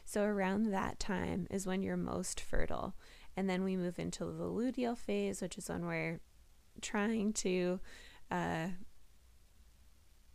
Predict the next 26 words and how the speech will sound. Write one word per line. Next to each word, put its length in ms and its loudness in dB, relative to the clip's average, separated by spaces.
basically 460 2
fertilize 760 0
an 180 2
egg 420 -2
that 240 0
was 260 -2
implanted, 760 0
and 200 -2
then 300 -2
if 240 -4
it 140 -2
isn't, 420 0
you 240 0
shed 600 0
the 400 0
lining, 600 2
and 220 2
that's 340 2
when 120 0
you 100 0
menstruate 560 2
and 140 0
the 40 0
cycle 400 0
begins 440 -2
again. 360 -4